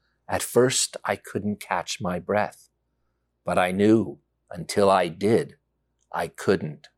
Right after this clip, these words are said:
and shouldn't be driving. Fortunately,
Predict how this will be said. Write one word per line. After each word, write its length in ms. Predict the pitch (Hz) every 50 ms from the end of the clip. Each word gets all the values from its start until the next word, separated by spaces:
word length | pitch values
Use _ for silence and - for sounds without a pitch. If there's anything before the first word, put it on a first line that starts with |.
| _ _ _ - -
and 160 | - - -
shouldn't 540 | - - - - - 170 - 65 64 - -
be 140 | - -
driving. 560 | 69 - - - - 64 64 - - - - _ _ _ _ _ _ _ _ _ _ _ _ _ _ _ - - - - -
Fortunately, 880 | - - 110 107 113 - - - 170 120 - - 135 127 123 127 131